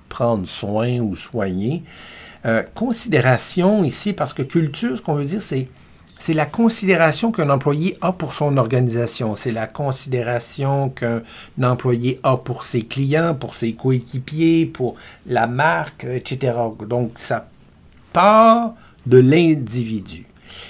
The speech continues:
Mais probablement que vous êtes d'accord avec moi que la question de la considération, à savoir, c'est, elle part de où en premier ? Est-ce que c'est le,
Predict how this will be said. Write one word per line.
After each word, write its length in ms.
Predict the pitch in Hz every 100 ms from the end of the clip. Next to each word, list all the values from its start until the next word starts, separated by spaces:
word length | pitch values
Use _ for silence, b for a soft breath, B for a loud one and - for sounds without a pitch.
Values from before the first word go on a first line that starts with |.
| B B
Mais 240 | 170 233 233
probablement 600 | 165 160 156 151 175 196
que 120 | 151
vous 160 | 120
êtes 80 | 120
d'accord 360 | 117 117 160 139
avec 300 | 117 107 -
moi 240 | 139 170
que 220 | 180 -
la 340 | 120 120 113 98
question 500 | - 120 - - 156
de 80 | 123
la 80 |
considération, 1040 | 90 - 117 - 139 107 104 95 - 143 143
à 80 |
savoir, 380 | 107 104 101 123
c'est, 260 | - 107 - - - -
elle 240 | - 123
part 340 | - 139 123 113
de 240 | 110 110 -
où 180 | 170
en 140 | 123 107
premier ? 540 | - 110 104 147 170
Est-ce 180 | 110 -
que 100 | 113
c'est 300 | - 110 95 B B B B B
le, 640 | 101 101 95 90 85 78